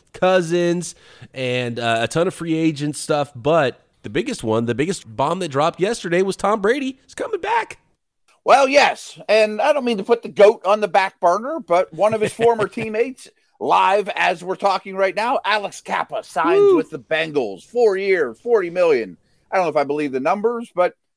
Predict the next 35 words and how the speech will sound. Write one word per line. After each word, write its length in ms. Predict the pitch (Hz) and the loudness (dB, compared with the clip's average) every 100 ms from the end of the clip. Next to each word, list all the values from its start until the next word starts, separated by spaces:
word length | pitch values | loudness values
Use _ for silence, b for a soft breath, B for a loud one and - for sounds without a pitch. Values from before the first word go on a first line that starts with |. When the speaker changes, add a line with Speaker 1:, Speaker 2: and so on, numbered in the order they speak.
| - | -10
Speaker 2:
this 160 | - | -6
makes 220 | 156 151 | -2 -2
all 180 | 175 156 | 2 0
the 80 | 147 | 0
sense 340 | 147 160 156 | -6 -8 -8
in 80 | 165 | -14
the 40 | 156 | -6
world. 460 | 185 220 214 196 - _ _ _ | 0 2 4 2 -4 _ _ _
In 120 | - 180 | -8 -8
the 40 | |
scheme 300 | - 233 226 | -8 -8 -8
of 60 | 208 | -2
things, 320 | 220 214 180 | -2 -4 -10
it's 100 | 165 | -16
kind 320 | - 208 202 | -6 -4 -4
of 120 | 190 175 | -2 0
a 180 | 160 147 _ _ _ _ _ _ | 0 -2 _ _ _ _ _ _
smallish 760 | - - 320 277 208 180 - | -16 0 4 4 4 2 -2
move, 460 | 156 151 156 190 202 | -6 -4 -2 -6 -4
but 220 | 180 185 - _ | 0 0 -2 _
clearly 480 | - 247 254 220 214 | -12 -8 -4 -4 -4
the 100 | 196 | -2
Bengals 520 | 185 185 175 180 165 | 0 -2 -4 -8 -6
are 400 | 156 156 151 147 - | 0 2 2 0 -2
actively 520 | 170 - 170 156 151 | -6 -6 -10 -8 -6
looking 380 | 151 147 151 - | -4 -4 -6 -12
to 320 | 151 139 139 | -8 -6 -4
upgrade 460 | 147 151 - 147 131 | -6 -6 -6 -8 -6
the 140 | 139 139 | -4 -2
O-line 500 | 131 131 131 127 127 | -2 -2 -2 -4 -8
as 140 | 120 | -10
we 140 | 131 | -10
hoped 260 | 123 127 - | -4 -4 -4
they 140 | 120 | -8
did, 240 | 104 98 | -8 -10